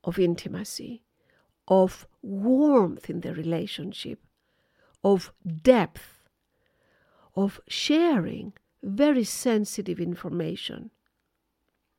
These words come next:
If you do not experience your vulnerability, you do not know really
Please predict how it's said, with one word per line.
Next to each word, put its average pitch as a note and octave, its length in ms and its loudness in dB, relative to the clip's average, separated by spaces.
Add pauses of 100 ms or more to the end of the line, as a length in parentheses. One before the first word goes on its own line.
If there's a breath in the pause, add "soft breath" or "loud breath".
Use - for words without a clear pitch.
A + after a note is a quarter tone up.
(3000)
If C4+ 140 8
you C4+ 140 8
do C4+ 120 0
not B3+ 280 4
experience A#3 680 2
your G#3+ 100 2
vulnerability, G3 1160 -2 (600 soft breath)
you A3+ 180 2
do B3+ 160 2
not C4 360 6
know A3+ 580 4
really F3+ 680 -4